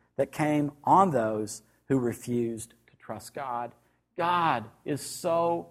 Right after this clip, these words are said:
proud of those that live by faith. God is <laughs> proud of patriarchs and prostitutes. I don't know what else would put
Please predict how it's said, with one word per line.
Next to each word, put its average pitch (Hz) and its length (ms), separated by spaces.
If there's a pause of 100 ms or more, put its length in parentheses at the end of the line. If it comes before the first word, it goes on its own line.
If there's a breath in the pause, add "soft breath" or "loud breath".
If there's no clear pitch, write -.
(140)
proud 160 720 (420)
of 135 220
those 165 400
that 151 160
live 160 220
by 151 160
faith. 131 540 (340)
God 190 480
is 131 160
<laughs> - 60
proud 165 580 (340)
of 131 220
patriarchs 180 920 (180)
and 135 160
prostitutes. - 1040 (1600)
I 170 100
don't 208 180
know 196 180
what 196 200
else 175 580 (240)
would 156 220
put - 240